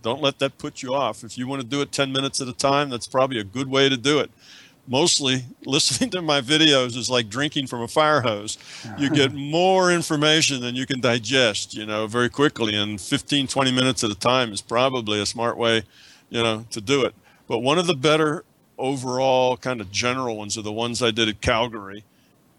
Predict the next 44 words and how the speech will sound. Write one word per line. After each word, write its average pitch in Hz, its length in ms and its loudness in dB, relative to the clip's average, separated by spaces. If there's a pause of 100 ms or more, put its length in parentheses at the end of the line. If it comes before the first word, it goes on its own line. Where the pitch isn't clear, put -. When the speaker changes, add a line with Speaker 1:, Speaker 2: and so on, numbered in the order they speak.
(320)
Speaker 1:
At 120 240 -16
Calgary, 127 800 0
uh, 110 240 2 (600)
there's 113 180 -8
a 107 40 -12
Friday, 143 460 0
a 123 40 -2
Saturday, 127 560 0
and 120 100 -6
a 113 40 -10
Sunday. 110 580 -8 (300)
And 110 280 -6
Friday 143 480 0
is 120 80 -6
just - 220 -10
an 127 60 -12
overview. 107 580 -10 (260)
Speaker 2:
Mm-hmm. 107 100 -16
Speaker 1:
It's - 320 -8
like 107 220 -6 (120)
two 131 140 -14
and 123 80 -10
a 113 60 -2
half 120 240 -2
hours, 131 420 0
and 113 140 -10
it 117 80 -8
just - 240 -8 (180)
skirts 131 320 -12
over 120 240 -8
the 101 80 -14
top 120 380 0
to 110 80 -18
tell 120 260 -2
everybody 113 400 -2
what 110 140 -2
I'm 110 120 -4
gonna 107 160 -8
talk 120 280 0
about 107 260 0
the 110 80 -12
next 101 280 -10
two 113 120 -10
days. 104 440 0